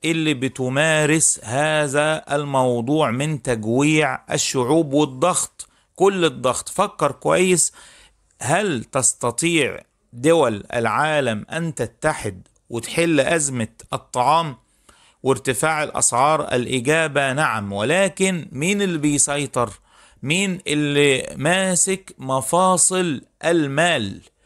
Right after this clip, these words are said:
وخد بالك، لما بنقول المال بنخش في موضوع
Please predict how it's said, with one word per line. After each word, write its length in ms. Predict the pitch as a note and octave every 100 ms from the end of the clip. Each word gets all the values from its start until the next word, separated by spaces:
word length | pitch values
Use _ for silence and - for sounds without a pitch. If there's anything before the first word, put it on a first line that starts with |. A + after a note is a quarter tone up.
| _ - -
وخد 360 | D3+ A#3 F3
بالك، 480 | E3+ D3 G#2+ - - _ _ _ - -
لما 340 | C#3 G#3+ A3 G3
بنقول 500 | F3 F3 - G#3+ F3+
المال 560 | E3 D#3+ G3+ F#3+ B2+ -
بنخش 520 | C#3 B2 C#3 F#3+ -
في 200 | D3 -
موضوع 640 | C3 B2+ B2+ F3+ E3 -